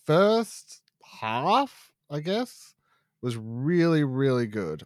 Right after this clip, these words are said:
I thought. Um, the pacing was well done. The, the action was I mean, it's, it's not like a, I'm not gonna say, like, it's, should win any awards for action, but the action is, like, typical Indiana Jones, fast-paced, sort of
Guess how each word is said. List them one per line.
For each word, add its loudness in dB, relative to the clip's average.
I -6
thought. -8
Um, -4
the -6
pacing 0
was -6
well -4
done. 4
The, -6
the -8
action -4
was -4
I -2
mean, 2
it's, -12
it's -6
not 2
like 2
a, -4
I'm -8
not -4
gonna -10
say, -6
like, -8
it's, -20
should -2
win 6
any 0
awards 0
for -4
action, -2
but -10
the -4
action -2
is, -4
like, -6
typical -4
Indiana -2
Jones, -6
fast-paced, -2
sort -2
of -4